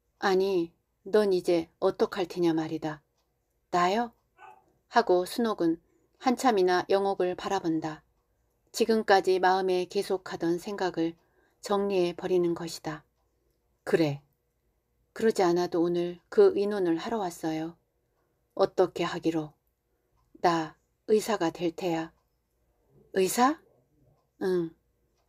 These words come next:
시험을 치러서?" "네. 내가 안 선생 병원에 사 년 있었으니깐 몇 달 못 차긴 하지만 시험 칠 수 있죠?" "치를 수 있기야 하지.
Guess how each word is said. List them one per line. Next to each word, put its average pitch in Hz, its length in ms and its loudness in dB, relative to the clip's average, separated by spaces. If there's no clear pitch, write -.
시험을 214 400 2
치러서?" 202 540 -6
"네. 185 100 4
내가 180 500 0
안 196 180 -2
선생 208 420 0
병원에 175 440 2
사 254 220 -4
년 180 220 2
있었으니깐 170 920 -2
몇 196 260 0
달 170 300 2
못 175 220 -2
차긴 214 300 -6
하지만 170 480 0
시험 180 580 0
칠 233 220 2
수 - 160 -4
있죠?" 208 480 -4
"치를 269 340 2
수 170 300 0
있기야 165 380 0
하지. 165 560 -6